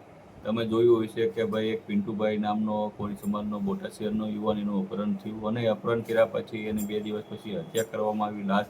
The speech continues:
બીજા જિલ્લામાં નાખી દેવામાં આવી. આવું ટાર્ગેટેડ વારંવાર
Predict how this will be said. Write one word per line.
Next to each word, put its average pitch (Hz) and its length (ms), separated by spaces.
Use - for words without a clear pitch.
બીજા 98 200
જિલ્લામાં 104 460
નાખી 107 240
દેવામાં 104 340
આવી. - 540
આવું 139 280
ટાર્ગેટેડ 139 580
વારંવાર 113 720